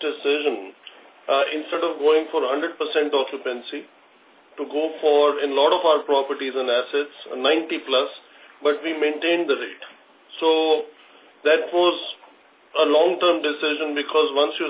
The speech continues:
start reducing rates, it's a very difficult climb back up and has an impact also on your profitability. But your occupancies have grown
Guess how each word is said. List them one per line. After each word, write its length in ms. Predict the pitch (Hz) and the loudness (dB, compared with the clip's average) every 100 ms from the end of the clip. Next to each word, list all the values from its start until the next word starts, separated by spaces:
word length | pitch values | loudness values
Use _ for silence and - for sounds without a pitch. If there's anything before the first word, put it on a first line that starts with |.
| - | 0
start 200 | 165 156 | 2 2
reducing 440 | 143 131 160 170 147 | 0 -2 -4 -4 0
rates, 220 | 135 139 | 0 0
it's 220 | 151 135 | -4 -8
a 80 | 147 | -4
very 200 | 135 156 143 | -2 -2 -4
difficult 440 | 139 147 143 131 | -8 -8 -8 -4
climb 280 | 139 135 135 | 0 0 0
back 180 | 123 120 | -6 -4
up 160 | 110 - - _ _ _ _ _ _ _ _ _ _ - | -8 -8 -18 _ _ _ _ _ _ _ _ _ _ -4
and 80 | 143 | 2
has 180 | 156 165 | 2 2
an 80 | 160 | -2
impact 420 | 156 147 151 151 | -2 2 0 2
also 380 | 147 147 - 147 | 0 0 0 0
on 60 | |
your 180 | 139 131 | 0 0
profitability. 800 | 127 120 123 120 120 117 143 101 - - - - - | -2 -2 -4 -8 -6 -8 -10 -14 -16 -20 -20 -14 -6
But 120 | 143 | -2
your 160 | 156 156 | 0 0
occupancies 600 | 196 196 185 185 196 175 - - | -2 0 -2 -2 -6 -6 -12 -8
have 440 | 135 160 170 139 | 2 2 2 -2
grown 420 | 135 147 180 196 | -2 2 2 0